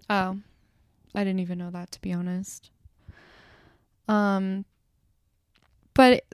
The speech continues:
so this version of Cinderella opened during the pandemic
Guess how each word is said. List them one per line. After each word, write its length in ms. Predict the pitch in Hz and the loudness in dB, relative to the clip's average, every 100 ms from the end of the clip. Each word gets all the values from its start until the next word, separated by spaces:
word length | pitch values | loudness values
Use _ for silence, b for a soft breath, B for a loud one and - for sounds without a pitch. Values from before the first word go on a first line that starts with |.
| - | -10
so 600 | - - 262 262 262 254 - - - | 0 4 6 8 6 4 0 -6 2
this 360 | 277 - - - - - _ - | 2 2 -2 -6 -12 -18 _ -2
version 260 | 226 220 220 | 4 6 6
of 80 | 208 | 4
Cinderella 760 | - 190 180 180 180 180 180 - - - - - - - _ - - - _ _ _ - - - | 2 2 4 4 4 2 0 -6 -16 -18 -20 -20 -20 -20 _ -20 -20 -20 _ _ _ -20 -8 -2
opened 400 | 202 208 202 - | 0 2 0 0
during 220 | 196 196 | -2 0
the 60 | 185 | -2
pandemic 720 | 190 180 175 175 180 208 - | -4 -4 -4 -4 -6 -8 -12